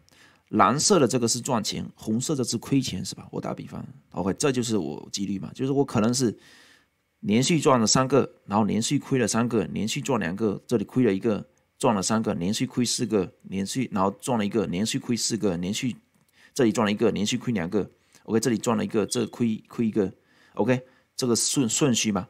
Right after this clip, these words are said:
我打个比方哈，打个比方啊，这，这里就是讲到我说什么叫做几率，什么就是我这个 Robinhood 操作一个机械化，这种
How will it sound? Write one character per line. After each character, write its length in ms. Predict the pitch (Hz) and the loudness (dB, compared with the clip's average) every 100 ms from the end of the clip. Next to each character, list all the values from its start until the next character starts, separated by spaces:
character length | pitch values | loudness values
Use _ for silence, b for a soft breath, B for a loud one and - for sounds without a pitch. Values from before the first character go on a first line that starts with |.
| _ | _
我 140 | 135 | 0
打 180 | - 117 | 4 2
个 60 | 143 - | 2 0
比 200 | 107 87 | 0 0
方 280 | - 117 120 | 0 0 0
哈， 140 | 110 117 | -8 -6
打 140 | 165 | -6
个 60 | 113 | -6
比 200 | - 90 | -6 -6
方 180 | 110 107 | -4 -4
啊， 140 | 98 b b b _ _ _ - | -8 b b b _ _ _ -2
这， 160 | 165 - _ - | -2 -2 _ 0
这 140 | 190 | 2
里 100 | 120 | 2
就 140 | 101 | 2
是 140 | 127 135 | -2 -2
讲 220 | - 104 | -2 0
到 140 | 117 120 | 0 0
我 200 | 101 95 | -2 -4
说 160 | 131 | -4
什 180 | 120 - | -4 -2
么 120 | 104 | -2
叫 100 | 139 | -2
做 100 | 123 110 | -4 -4
几 220 | - 131 | -6 -4
率， 120 | 131 | -4
什 160 | - 95 | -4 -6
么 100 | 113 - | -6 -6
就 100 | 143 | -6
是 80 | 131 | -6
我 220 | 92 98 | -6 -6
这 80 | 139 | -4
个 80 | 120 | -2
Robinhood 460 | 123 123 123 120 | -2 -2 -2 -4
操 180 | - 117 | -2 -4
作 180 | 127 110 | -2 -4
一 40 | |
个 200 | 104 98 B B B B | -2 -2 B B B B
机 180 | - 151 | -8 -4
械 200 | 143 143 | -2 0
化， 160 | 131 110 - - - _ | 2 2 0 -8 -10 _
这 220 | - 135 | -4 -2
种 240 | 107 98 | 0 -4